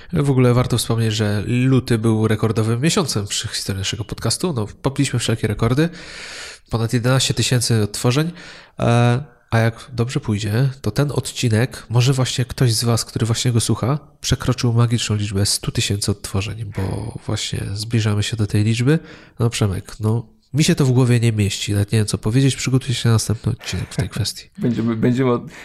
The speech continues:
Speaker 2: was informować o postępach, y, w naszych statystykach. Y, ja liczę na to, że jakaś miła pani z okazji Dnia Kobiet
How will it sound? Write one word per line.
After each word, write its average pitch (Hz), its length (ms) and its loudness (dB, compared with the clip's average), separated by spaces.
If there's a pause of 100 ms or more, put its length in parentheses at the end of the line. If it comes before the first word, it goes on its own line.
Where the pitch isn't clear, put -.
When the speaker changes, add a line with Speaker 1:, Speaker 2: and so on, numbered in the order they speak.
(120)
Speaker 2:
was 120 180 -2
informować 113 540 0
o - 20 -10
postępach, 139 580 -2 (540)
y, 113 120 2
w 110 100 -2
naszych 110 360 0
statystykach. 151 920 -2
Y, 127 480 0
ja 127 120 4
liczę 120 280 -2
na 113 120 2
to, 110 100 -6
że 107 140 0
jakaś 104 360 -2
miła 110 260 2
pani 107 380 0
z 101 80 -2
okazji 104 420 -4
Dnia 131 400 -2
Kobiet 104 560 -2